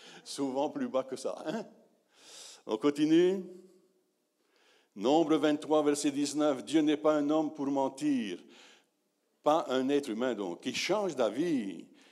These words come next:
Il parle et il agit. Promet et il tient parole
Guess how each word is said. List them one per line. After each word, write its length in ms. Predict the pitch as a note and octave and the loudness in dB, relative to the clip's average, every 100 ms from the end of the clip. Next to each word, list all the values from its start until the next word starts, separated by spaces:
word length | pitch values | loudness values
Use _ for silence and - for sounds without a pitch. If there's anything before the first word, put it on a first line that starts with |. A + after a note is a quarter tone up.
| _ | _
Il 180 | - A2 | -4 -4
parle 580 | - A#2 B2 C#3+ D3+ D#3 - | -2 -4 -2 -4 -6 -10 -8
et 220 | G2 G2+ - | -6 -4 -4
il 480 | A#2+ C3+ C#3+ C#3 - - _ - | -4 -4 -6 -10 -16 -20 _ -14
agit. 600 | F2+ D#2 - A2 D2+ - _ _ _ _ _ _ _ - | -12 -12 -10 -10 -12 -16 _ _ _ _ _ _ _ -6
Promet 880 | G#2 A#2+ C3 C3 C#3 D3 E3+ F3+ - - - | -2 2 2 4 2 2 0 -4 -12 -18 -4
et 160 | A2 | -2
il 160 | A#2+ A#2 | -2 -4
tient 240 | C#3 C#3 | -2 0
parole 720 | C3+ A#2+ A#2 A#2 C3 C3+ C#3 | 0 -2 0 0 0 -4 -8